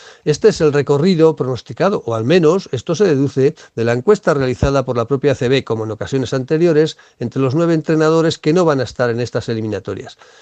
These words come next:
El resultado es bastante esperanzador para Baskonia, ya que le auguran llegar a la mismísima final, en donde se enfrentaría, como hemos dicho, al Madrid de Pablo Lasso, considerado máximo favorito al título. Para estos playoffs, el club gasteiztarra ha contratado al jugador norteamericano Ricky Ledo,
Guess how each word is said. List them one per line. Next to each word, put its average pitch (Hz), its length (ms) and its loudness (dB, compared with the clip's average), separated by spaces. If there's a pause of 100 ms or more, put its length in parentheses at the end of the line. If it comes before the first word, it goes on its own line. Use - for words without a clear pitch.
(140)
El 117 120 -6
resultado 165 720 0
es 143 140 -2
bastante 160 420 -2
esperanzador 120 580 0
para 117 160 -2
Baskonia, 123 420 -2
ya 139 160 0
que 165 140 -4
le 147 80 4
auguran 156 500 2 (240)
llegar 131 280 2
a 190 60 4
la 135 100 2
mismísima 151 520 0
final, 127 360 -2
en 107 120 -8
donde 127 240 -2
se - 80 -6
enfrentaría, 120 520 0
como 110 180 -4
hemos 127 180 -4
dicho, 151 240 0
al 131 60 2
Madrid 131 240 0
de 123 100 0
Pablo 143 240 0
Lasso, 170 320 0 (220)
considerado 120 560 -2
máximo 123 360 -2
favorito 113 440 -4
al 92 80 -4
título. - 400 -16 (560)
Para 110 180 -2
estos 147 280 0
playoffs, 180 460 4
el 123 140 -6
club 151 200 0
gasteiztarra 165 680 0 (340)
ha 175 120 0
contratado 151 640 2
al 123 100 -2
jugador 131 380 0
norteamericano 147 800 0
Ricky 143 300 -2
Ledo, 120 320 2